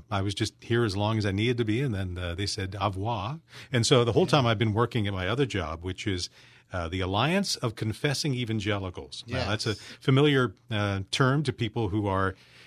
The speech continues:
Speaker 1: fans of W F I L, been around forever. Those who went to Tenth Presbyterian at any point along the way, or still are
Speaker 2: Yeah.
Speaker 1: going there. Um, Doctor James Boyce began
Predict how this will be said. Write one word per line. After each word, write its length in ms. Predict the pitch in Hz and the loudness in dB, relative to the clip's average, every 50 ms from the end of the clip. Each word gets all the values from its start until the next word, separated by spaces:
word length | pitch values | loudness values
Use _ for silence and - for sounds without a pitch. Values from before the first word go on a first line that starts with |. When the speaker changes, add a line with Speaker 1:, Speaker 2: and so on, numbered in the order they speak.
| - _ | -20 _
Speaker 1:
fans 340 | - - 156 160 170 170 147 | 2 4 6 6 6 6 4
of 60 | 143 127 | 4 4
W 280 | 156 143 135 131 127 127 | 4 4 6 6 4 4
F 120 | 120 - | 4 4
I 100 | 135 113 | 4 4
L, 140 | 123 160 160 | 4 4 2
been 120 | 139 120 | 2 2
around 400 | 107 107 107 110 110 113 120 110 | 2 2 2 2 2 0 0 -2
forever. 400 | - - 113 101 104 104 113 147 156 | -4 -2 -2 0 0 0 0 -2 0
Those 240 | 131 110 117 123 - | 2 4 4 4 4
who 100 | - 120 | 4 4
went 180 | 107 117 113 - | 2 2 0 -2
to 60 | 107 | -2
Tenth 280 | - - 123 120 - - | 0 2 2 2 2 2
Presbyterian 800 | - 113 101 - 107 98 - - 107 107 110 120 131 147 156 151 | 2 2 2 0 -2 -4 -2 0 0 2 2 0 0 0 -2 -4
at 100 | 107 95 | -4 -4
any 160 | 95 95 101 | -2 -2 -2
point 220 | 110 - 117 107 98 | -2 -2 -2 -2 0
along 180 | 101 101 101 | -2 -2 -2
the 60 | 95 | -2
way, 140 | 92 101 117 | -2 -4 -4
or 100 | 120 90 | -4 -4
still 340 | 85 - - - 113 107 98 | -6 -4 -4 -2 -4 -2 -4
are 300 | 82 78 76 78 92 107 - _ - - - - | -4 -6 -6 -6 -8 -8 -10 _ -20 -20 -20 -16
Speaker 2:
Yeah. 100 | - 117 | -14 -10
Speaker 1:
going 260 | 135 113 95 90 87 85 | -6 -4 -4 -4 -4 -4
there. 260 | 85 85 87 113 123 110 | -4 -6 -6 -6 -4 0
Um, 340 | 101 98 98 95 98 92 - _ _ _ _ _ - | 0 0 0 0 -4 -6 -8 _ _ _ _ _ 0
Doctor 240 | - 107 104 - 123 | 2 2 2 2 0
James 400 | 104 92 107 117 123 127 123 107 | 0 2 4 4 4 4 2 2
Boyce 460 | 92 85 123 135 120 95 104 107 - - | 2 2 4 4 4 2 0 -2 -4 -4
began 600 | - 110 90 95 120 131 123 98 95 107 113 | -6 -4 -2 0 2 2 2 0 0 -2 -4